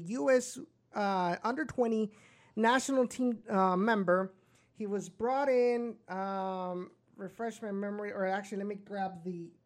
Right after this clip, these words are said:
the communication email from the Houston Dynamo. All right, so Ian Hoffman,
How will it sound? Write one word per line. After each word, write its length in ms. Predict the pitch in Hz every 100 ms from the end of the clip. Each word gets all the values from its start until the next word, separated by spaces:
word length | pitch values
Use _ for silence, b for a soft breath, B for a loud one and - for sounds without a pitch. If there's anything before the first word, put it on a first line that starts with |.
| 180
the 320 | 170 165 156 156
communication 840 | 196 190 185 196 185 - 180 170 -
email 320 | 202 190 175
from 200 | 190 185
the 60 | 170
Houston 340 | 190 - 170 170
Dynamo. 640 | 190 185 175 156 160 165 - _ _ _ _ -
All 100 | 240
right, 220 | 220 170
so 420 | - - 240 233 220 269
Ian 260 | 277 311 294
Hoffman, 720 | 247 240 220 208 175 175